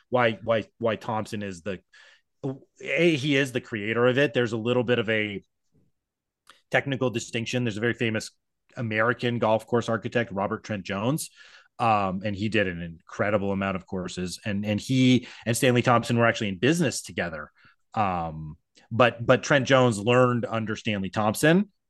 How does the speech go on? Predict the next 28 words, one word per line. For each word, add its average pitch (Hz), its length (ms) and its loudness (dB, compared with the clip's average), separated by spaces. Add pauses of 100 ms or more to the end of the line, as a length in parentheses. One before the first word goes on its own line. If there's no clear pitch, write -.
(180)
and 107 300 0
then 110 120 4
he 107 120 -4
took 107 300 -2
what 113 160 4
he 113 120 0
learned 95 520 -2 (260)
and 101 160 -8
then 95 80 -6
he 90 180 -14
transported 98 680 -2
it 87 120 -8
down 87 380 -4
into 87 440 -10
the 92 100 -8
United 95 340 0
States. 85 340 -10
So 90 140 -6
they 101 140 -2
call 131 260 4
him 120 260 2
the 101 100 -2
father 107 500 0
of 92 160 -4 (320)
heroic 110 340 2
golf, 131 380 4 (340)
but 123 280 4 (440)
I, 117 320 4